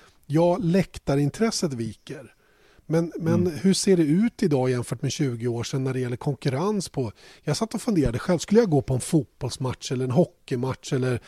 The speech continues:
Speaker 1: för all del åka ut på speedway i Hallstavik eller något sånt här.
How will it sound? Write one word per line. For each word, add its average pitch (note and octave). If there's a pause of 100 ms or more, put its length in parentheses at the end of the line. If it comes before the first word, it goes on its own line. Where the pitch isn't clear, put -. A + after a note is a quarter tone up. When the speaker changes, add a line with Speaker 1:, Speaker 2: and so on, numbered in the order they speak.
(140)
Speaker 1:
för -
all D#3
del D#3
åka D3+
ut C#3
på D#3
speedway C3+
i B2+
Hallstavik B2
eller B2+
något A#2
sånt A#2+
här. A#2